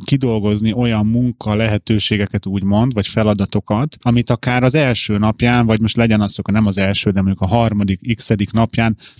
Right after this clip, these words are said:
már tud segíteni termelni, és ezen keresztül a hajlandóságot látjuk egyrészt, meg hogy valamiféle igényességet akár láthatunk, hogy mondjuk milyen Excel táblát csinál valaki, hogyha később ez egy szempont, hogy mondjuk hogyan kezeli ezeket a digitális dolgokat.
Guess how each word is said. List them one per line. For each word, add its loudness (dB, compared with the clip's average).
már 0
tud -2
segíteni -2
termelni, 0
és -2
ezen 0
keresztül 0
a 0
hajlandóságot 0
látjuk -2
egyrészt, -2
meg 0
hogy 0
valamiféle 2
igényességet 2
akár 0
láthatunk, -2
hogy 0
mondjuk 0
milyen 2
Excel 0
táblát 0
csinál 0
valaki, 0
hogyha -2
később 0
ez 0
egy 2
szempont, -2
hogy 2
mondjuk 2
hogyan 0
kezeli 0
ezeket 0
a -2
digitális -2
dolgokat. -2